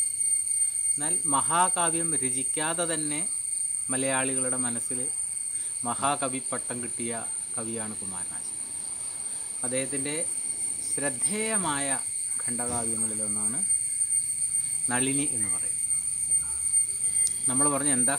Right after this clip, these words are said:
ഖണ്ഡകാവ്യം? കാവ്യം, കവിത മൂന്ന് വിധത്തിലുണ്ട്. ചെറു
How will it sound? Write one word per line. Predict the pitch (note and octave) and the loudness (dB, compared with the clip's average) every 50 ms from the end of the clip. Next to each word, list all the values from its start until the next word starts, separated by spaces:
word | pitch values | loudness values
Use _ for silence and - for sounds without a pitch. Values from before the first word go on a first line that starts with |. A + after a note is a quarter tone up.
| - | 2
ഖണ്ഡകാവ്യം? | - - - - - - - - - - - - - - | 0 2 4 4 4 4 2 2 0 0 0 2 2 2
കാവ്യം, | - - - - - - - - - - - - - - - - - - - - | 2 2 0 2 2 2 2 0 0 0 0 0 0 2 2 2 4 4 4 4
കവിത | - - - - - - - | 4 2 2 2 4 4 2
മൂന്ന് | - C3 - D4+ E4+ - | 2 4 2 4 4 4
വിധത്തിലുണ്ട്. | - - - - - - - - - - - - - - - - - - - - - - | 4 4 2 2 2 2 4 4 4 2 2 0 0 2 2 2 2 2 2 0 2 2
ചെറു | - A#2+ A#2+ B2+ C#3 | 2 2 2 2 2